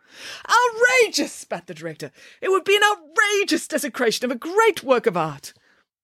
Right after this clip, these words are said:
"Then why don't you take another tack?" said Friday.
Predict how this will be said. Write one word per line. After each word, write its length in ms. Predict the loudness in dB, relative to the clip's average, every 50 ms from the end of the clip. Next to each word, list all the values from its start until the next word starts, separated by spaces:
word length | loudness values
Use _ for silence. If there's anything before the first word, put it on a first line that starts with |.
| _ _ _ _ _ _ _ _ _ _
"Then 160 | -2 -2 0
why 220 | 2 2 2 2
don't 160 | 2 2 2 2
you 60 | 0
take 200 | 0 2 2 2
another 260 | 0 0 0 0 -2
tack?" 300 | -2 -2 -4 -4 -4 -2
said 200 | -2 -2 -2 -2
Friday. 400 | -4 -4 -4 -4 -6 -8 -10